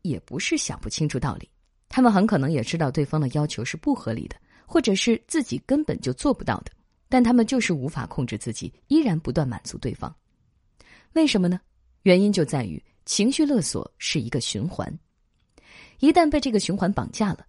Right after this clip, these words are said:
就很难跳出这个怪圈了。你可能会问，这个恶性循环到底是怎么运转起来的呢？情绪勒索者有三大法宝，分别是打击对方的自我价值感、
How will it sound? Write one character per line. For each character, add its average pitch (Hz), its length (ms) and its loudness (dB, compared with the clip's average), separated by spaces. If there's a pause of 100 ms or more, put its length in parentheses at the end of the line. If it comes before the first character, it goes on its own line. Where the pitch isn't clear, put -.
就 175 160 0
很 110 200 -4
难 117 200 -2
跳 196 200 -2
出 139 140 -4
这 139 100 -4
个 113 120 -6
怪 117 160 -6
圈 - 240 -8
了。 - 80 -16 (680)
你 226 100 4
可 214 80 6
能 170 100 4
会 180 140 4
问， 170 180 4 (300)
这 339 120 4
个 294 80 2
恶 311 120 4
性 277 180 2
循 220 180 0
环 185 200 0
到 294 180 0
底 170 100 -4
是 - 160 -4
怎 - 160 -6
么 - 100 -6
运 277 180 2
转 156 180 -4
起 - 160 -8
来 - 120 -12
的 - 100 -12
呢？ - 100 -14 (960)
情 285 220 2
绪 330 140 2
勒 285 160 4
索 190 160 0
者 139 140 0
有 170 140 -2
三 269 260 0
大 214 160 -4
法 - 220 -10
宝， - 240 -12 (280)
分 190 180 2
别 147 140 2
是 - 240 -2 (480)
打 165 180 4
击 285 200 -2
对 285 180 0
方 208 200 -2
的 185 100 -2
自 - 200 -2
我 - 200 -2
价 247 200 -2
值 - 180 -6
感、 - 160 -12